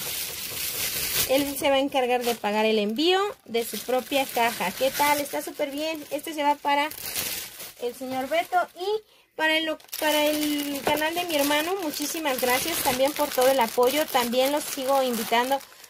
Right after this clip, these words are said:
a que se suscriban, a que le regalen un like.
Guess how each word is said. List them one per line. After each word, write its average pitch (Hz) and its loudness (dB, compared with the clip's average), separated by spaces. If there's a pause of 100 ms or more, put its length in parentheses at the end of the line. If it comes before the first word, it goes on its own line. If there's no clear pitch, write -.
a 240 -2
que 285 -2
se 262 2
suscriban, 302 0
a 285 2
que 277 -6
le 247 4
regalen 240 2
un 247 0
like. 339 2